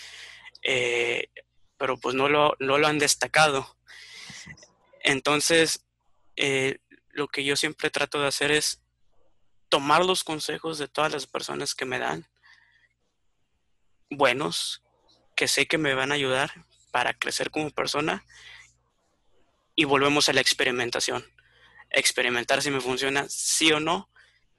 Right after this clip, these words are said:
Speaker 1: y yo ya decido tomarlo o no tomarlo y continuar con, con mi sendero de la vida.
Speaker 2: Sí, porque lo que le funciona a alguien puede no funcionarte a ti.
Speaker 1: Exacto.
Speaker 2: ¿Comprendes?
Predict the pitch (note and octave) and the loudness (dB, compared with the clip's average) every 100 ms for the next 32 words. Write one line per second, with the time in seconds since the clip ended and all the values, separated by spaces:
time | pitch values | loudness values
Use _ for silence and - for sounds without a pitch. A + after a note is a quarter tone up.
0 | _ - C#3 C#3 C#3 C3+ B2+ C#3+ C#3+ - | _ -8 -2 2 4 4 0 0 -2 -6
1 | _ - B2 B2+ C#3 C#3 C3+ C3 C#3 C3 | _ -6 0 2 2 0 -2 -4 -2 -2
2 | C3+ D3 - _ _ - - _ - D3 | -2 -6 -10 _ _ -20 -20 _ -8 -4
3 | C3 B2+ C3+ B2+ B2 - C#3 C3+ - _ | -2 0 0 0 -2 0 -2 -2 -8 _
4 | C3 B2+ B2 B2+ B2 C3 B2+ A#2+ B2 B2 | -4 0 0 0 2 2 2 2 0 -2
5 | - - - _ _ _ - _ - - | -2 -8 -12 _ _ _ -20 _ -18 -4
6 | C3+ C3+ B2 A#2+ - A#2 A2 - A2 G#2+ | 2 2 2 -2 4 4 4 2 0 2
7 | A2+ A2 A2 G2+ B2 B2 B2+ A#2 A#2 A#2+ | 4 4 2 2 2 4 6 6 4 0
8 | B2+ C#3+ - A2 A2 G#2+ G#2+ G2+ G2 G2+ | -2 -4 2 4 4 0 -2 -2 -2 -4
9 | - F#2+ F2+ E2 _ _ _ _ _ _ | -2 -2 -2 -10 _ _ _ _ _ _
10 | _ - - - - A#2+ - - F2+ F2+ | _ -20 -8 -2 2 0 -2 -8 -8 -4
11 | G#2 A2 C#3+ - | -2 2 2 0